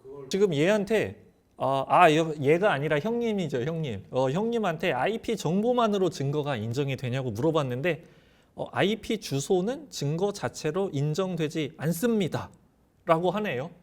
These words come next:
제가 요거를 좀 따로 알아봤어요. 진짜로 이런 건지. 아, 맞다고 합니다. 아이피 주소만으로는 증거가 될 수가 없고,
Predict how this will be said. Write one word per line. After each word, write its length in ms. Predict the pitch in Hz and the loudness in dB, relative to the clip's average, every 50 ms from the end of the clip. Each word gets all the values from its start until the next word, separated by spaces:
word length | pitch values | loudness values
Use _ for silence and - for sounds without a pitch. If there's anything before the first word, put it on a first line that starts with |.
| _ _ _ | _ _ _
제가 320 | - - 160 165 190 190 170 | -2 0 2 4 6 6 6
요거를 540 | 160 160 190 202 196 208 220 214 160 117 - | 6 8 8 8 8 8 8 8 6 4 2
좀 200 | - 190 175 175 | 0 -2 0 2
따로 440 | 226 233 233 240 220 190 156 143 | 2 2 4 4 4 4 2 2
알아봤어요. 840 | - 120 139 190 208 185 175 - - - 196 175 143 123 104 98 92 - - - | 2 2 2 2 2 2 0 -4 -2 0 0 2 2 2 0 -2 -6 -10 -14 -8
진짜로 500 | - 156 143 143 - 190 175 175 151 123 | -4 -4 -2 0 0 0 0 0 0 0
이런 260 | 131 151 185 185 170 | 0 0 0 0 -2
건지. 400 | 147 127 113 110 120 113 90 - - - _ _ - | -2 -4 -4 -4 -4 -6 -6 -8 -14 -20 _ _ -10
아, 160 | 156 135 135 | -10 -8 -6
맞다고 480 | 123 127 139 - - 226 214 196 190 | -6 -6 -6 2 4 4 4 6 4
합니다. 420 | 180 160 165 156 139 113 107 101 104 - - _ _ _ _ _ | 2 2 0 -2 -4 -4 -4 -6 -8 -12 -20 _ _ _ _ _
아이피 460 | - 127 143 175 185 185 - 220 190 | -2 0 0 0 0 -2 -4 -6 -6
주소만으로는 920 | 196 - 135 120 190 185 175 180 175 165 165 160 160 156 185 226 247 247 - - - - _ _ _ | -4 -6 -4 -2 -2 -2 -2 -4 -4 -6 -4 -4 -4 -2 -2 -4 -4 -6 -10 -16 -20 -20 _ _ _
증거가 720 | - - 165 175 190 190 202 196 190 180 165 127 110 - - | -8 -4 -4 -2 0 0 0 2 2 2 2 2 0 -4 -2
될 180 | - 156 175 | 0 0 0
수가 260 | 175 - - 185 185 175 | 0 -2 -4 -2 -2 -2
없고, 640 | 131 107 107 101 - - - 220 170 110 90 - - | -2 -2 -4 -6 -6 0 2 2 2 2 0 -6 -14